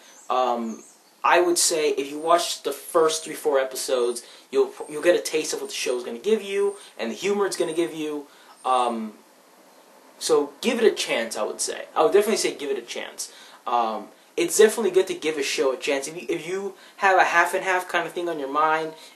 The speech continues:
and you think you might like it, but you think you might not like it, just give it a chance. Why the hell not? If you think you're not gonna like it at all, then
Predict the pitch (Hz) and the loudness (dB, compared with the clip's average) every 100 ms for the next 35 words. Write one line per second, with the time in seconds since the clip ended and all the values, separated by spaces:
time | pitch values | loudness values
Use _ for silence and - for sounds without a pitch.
0 | 139 135 131 - 226 226 220 208 196 - | -12 -12 -10 -2 -2 2 2 4 2 0
1 | - 185 185 185 170 175 143 170 170 175 | -4 -4 -4 -2 -2 0 0 0 -2 -4
2 | 175 - - - _ _ 170 165 180 - | -8 -12 -20 -20 _ _ -6 -2 2 0
3 | - 127 - - - - _ _ _ - | 0 -6 -6 -8 -12 -12 _ _ _ -14
4 | 135 139 123 113 110 - - - - - | -2 0 0 -4 -8 -10 -14 -18 -20 -20
5 | - - 185 185 202 233 151 143 190 226 | -14 2 4 4 4 4 4 6 6 8
6 | 247 233 233 226 214 220 240 240 214 180 | 8 6 6 4 4 4 6 6 4 2
7 | 180 160 | 2 -4